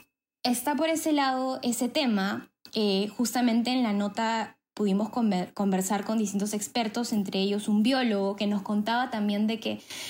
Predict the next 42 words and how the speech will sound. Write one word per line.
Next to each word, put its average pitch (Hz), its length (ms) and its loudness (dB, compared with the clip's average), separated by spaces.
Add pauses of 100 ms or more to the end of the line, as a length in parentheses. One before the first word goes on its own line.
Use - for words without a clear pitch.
(200)
no 240 340 4
se 254 420 0
ha 220 480 -2 (380)
estudiado 247 800 2
el 302 140 2
uso 277 260 0
de 214 180 0
qué 233 120 -2
tipo 254 260 0
de 233 100 2
nylon 233 540 4
se 254 120 -2
va 208 60 0
a 202 40 0
utilizar 208 500 0
para 233 220 -4
crear 190 240 0
estos 202 340 -6
tubos, 247 400 0
porque 214 320 -4
¿qué 285 140 -2
pasa 294 380 -2
si 277 120 -2
es 240 120 0
que 262 120 -4
alguno 254 540 2 (400)
de 220 80 2
estos 254 320 0
tubos 277 340 2
se 226 220 -2
abre 240 580 0
y 208 240 -4
cae 240 320 0
el 247 140 0
cabello 208 400 0
con 240 180 0
hidrocarburo 214 840 0
y 220 100 0
se 208 140 -2
expande 233 560 0
aún 233 260 2
más? 240 380 0